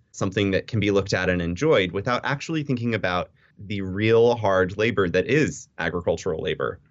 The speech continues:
or the, you know, economic precarity, or the, you know, long, hard work, the hours that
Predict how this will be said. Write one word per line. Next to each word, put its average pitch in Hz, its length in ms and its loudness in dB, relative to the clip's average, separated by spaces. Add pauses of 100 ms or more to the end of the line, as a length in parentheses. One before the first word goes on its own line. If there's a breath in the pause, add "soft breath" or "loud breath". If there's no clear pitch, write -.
(140)
or 131 240 6
the, 120 340 0
you 110 100 -4
know, 98 220 -2
economic 104 800 -2
precarity, 101 760 0 (300 soft breath)
or 104 240 4
the, 98 580 -2
you - 80 -4
know, 87 120 2
long, 98 540 2
hard 95 360 0
work, 87 240 0
the - 160 -2
hours 98 460 0 (140)
that 92 320 -4